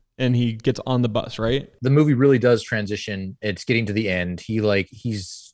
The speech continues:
Speaker 2: kind of done telling his story to all these different people that are sitting on this bus bench with him.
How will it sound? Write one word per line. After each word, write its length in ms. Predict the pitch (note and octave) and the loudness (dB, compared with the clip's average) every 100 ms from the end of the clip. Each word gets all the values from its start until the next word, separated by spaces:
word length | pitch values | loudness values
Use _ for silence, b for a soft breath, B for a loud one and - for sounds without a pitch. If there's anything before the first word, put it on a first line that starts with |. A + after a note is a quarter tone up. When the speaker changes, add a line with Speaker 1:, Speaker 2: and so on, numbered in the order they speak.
| _ - | _ -6
Speaker 2:
kind 160 | C3 A#2 | -2 0
of 100 | A2+ | 2
done 300 | A#2 A#2 A2 | 2 0 -2
telling 280 | A2 G#2+ | -2 -2
his 220 | G#2+ G#2+ - | -4 -6 -2
story 600 | D3+ C#3+ G#2 F2+ G#2 - _ _ _ - | 2 4 2 -2 -6 -14 _ _ _ -12
to 100 | G#2+ | -4
all 160 | G#2 | 0
these 260 | A#2+ A2+ - | 0 -2 -4
different 300 | A#2 B2 G2+ | -6 -6 -6
people 300 | A2+ A2 G#2 | -4 -2 -2
that 180 | G#2 F#2+ | -2 -2
are 180 | F#2+ | -4
sitting 240 | F2+ - A2+ | -6 -6 -6
on 120 | G#2+ | -6
this 140 | F2+ | -8
bus 320 | - - A#2+ - | -6 0 0 0
bench 300 | F#2+ E2+ - | -6 -6 -8
with 80 | |
him. 300 | E2+ E2 G2 | -8 -6 -8